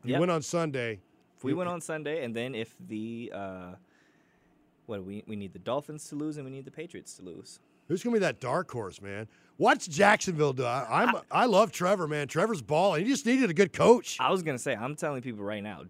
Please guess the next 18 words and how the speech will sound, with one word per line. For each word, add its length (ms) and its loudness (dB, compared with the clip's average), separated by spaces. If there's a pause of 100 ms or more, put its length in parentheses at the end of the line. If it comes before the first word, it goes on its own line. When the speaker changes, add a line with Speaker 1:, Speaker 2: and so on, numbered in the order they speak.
Speaker 2:
don't 320 -8 (100)
sleep 400 -12 (120)
on 300 -12
Jacksonville. 580 -14
Speaker 1:
They've 120 0
got 140 -2
a 40 -2
defense 440 -2
too, 160 -2
my 120 -4
friend. 300 -12
Speaker 2:
Yes, 340 -12
they 220 -8 (140)
Speaker 1:
They've 140 2
always 200 0
had 140 -6
a 40 -10
defense. 380 -10